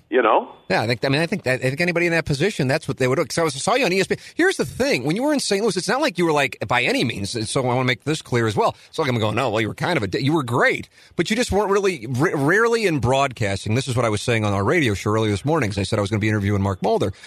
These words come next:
Speaker 2: I said he was great on T V. I interviewed him, you know, we interviewed him on our show. Our show's still going fourteen years later. And you were a great interview, but it's not like you were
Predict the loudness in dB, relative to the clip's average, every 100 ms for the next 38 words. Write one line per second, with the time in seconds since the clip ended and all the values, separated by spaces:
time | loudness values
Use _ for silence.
0 | -20 -8 -4 0 0 0 0 2 2 0
1 | -2 -2 0 2 2 0 0 0 0 0
2 | 0 2 2 2 0 -2 -2 0 2 2
3 | 2 2 2 2 0 0 -2 0 0 0
4 | -2 -2 -4 -2 -2 -2 -2 -2 0 0
5 | -2 -2 0 0 0 0 0 2 0 -4
6 | -20 -20 -20 -6 0 2 2 0 0 0
7 | 2 2 2 0 0 2 2 0 -2 -8
8 | -2 -2 0 0 0 0 0 2 2